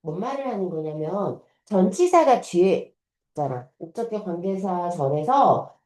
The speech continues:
전치사가 뒤에 있으면 목적격 관계대명사는 that도 되고 위치도 되고 생략도 돼요. 이 사실을 아셔야 돼요.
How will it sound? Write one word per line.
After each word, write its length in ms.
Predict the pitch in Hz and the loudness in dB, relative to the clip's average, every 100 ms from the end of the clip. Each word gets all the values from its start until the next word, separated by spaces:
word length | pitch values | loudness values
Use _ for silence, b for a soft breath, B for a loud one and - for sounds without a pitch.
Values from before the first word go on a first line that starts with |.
| _ _ - | _ _ 2
전치사가 880 | 220 240 269 359 349 339 320 285 | 6 8 8 6 8 10 10 6
뒤에 300 | - 170 214 | 4 2 4
있으면 760 | 226 226 226 233 311 220 131 - _ _ _ _ _ _ _ - | 4 0 0 4 6 6 2 -4 _ _ _ _ _ _ _ -2
목적격 460 | 202 320 320 302 | 0 0 0 0
관계대명사는 1120 | 208 185 214 208 196 180 165 277 262 156 - - | 0 2 2 2 0 -2 -4 0 2 0 -4 -2
that도 560 | 208 220 - - 262 254 | 0 0 -2 -6 -4 -2
되고 640 | 180 175 294 359 370 370 - | -2 -2 0 2 2 -2 -8
위치도 640 | 180 180 - 226 208 202 | -8 -8 -10 -8 -2 -2
되고 600 | 190 151 156 311 359 370 - | -2 -2 -2 0 0 -2 -10
생략도 720 | 311 311 302 302 302 - 349 339 | -8 -6 -6 -8 -10 -10 -8 -4
돼요. 420 | 196 143 135 - _ _ _ _ _ _ _ 214 | -2 -2 -6 -14 _ _ _ _ _ _ _ -12
이 100 | 240 | 0
사실을 380 | 294 285 269 | 0 0 -4
아셔야 460 | 151 131 180 147 143 | -4 -4 -8 -8 -8
돼요. 300 | 135 135 | -14 -16